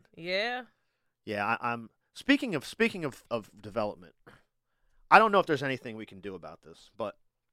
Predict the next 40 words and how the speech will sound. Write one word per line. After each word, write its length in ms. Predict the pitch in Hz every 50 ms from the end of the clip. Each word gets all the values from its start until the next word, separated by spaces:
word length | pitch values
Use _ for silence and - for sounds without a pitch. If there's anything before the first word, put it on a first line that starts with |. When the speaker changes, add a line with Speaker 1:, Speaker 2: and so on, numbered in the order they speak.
| _ _ _ - _ _ _ _ _ _ _ _ _ _ _ _
Speaker 2:
you 80 | 127 123
know, 220 | 107 98 92 - _ _
uh, 120 | - 110 110 -
my, 380 | 139 135 131 131 123 123 - -
my 500 | 101 120 131 131 135 135 127 123 120 117 107 _ _ _ _ _ _ _ _ _ _ -
hatred 380 | - - 127 120 - 127 107 -
for 100 | - 95
B 200 | 82 107 113 110
P 220 | - 110 101 92
G 260 | 82 - 95 98 98
runs 280 | 95 101 95 92 90 -
very 260 | - 107 98 95 90
deep. 320 | 82 - 92 95 - _ - _ _ _ _ _ _ -
Speaker 1:
I 40 |
think 180 | 294 - 381 262
mine 180 | 220 202 190 185
does, 120 | 175 160 - _ _
too, 80 | - 214
Speaker 2:
Yeah. 380 | - 123 120 113 110 104 101 98 98
Speaker 1:
you 100 | 101 95
know? 60 | 98 101 98 104 _ _
Speaker 2:
And, 320 | 151 151 147 147 143 135 - _
uh, 160 | - 160 160 151 - 143
we, 140 | 151 165 -
we 180 | 151 156 170
were, 360 | 160 143 147 170 180 185 180 151
I 60 | 143
think 140 | - 170 131
we 100 | 147 139
were 80 | 131
mentioning, 400 | 123 131 131 131 - 127 117 113
we 100 | 120 123
were 280 | 117 120 135 143 151 147 -
at 180 | 127 127 -
the 100 | _ 127
Theater 360 | 120 - 127 123 127 127 127
N 320 | 104 104 104 101 104 113 120 _ _ _
last 320 | 104 113 104 107 104 -
week, 360 | - 101 98 98 - _ _ _ _ _
um, 260 | 107 101 98 92 95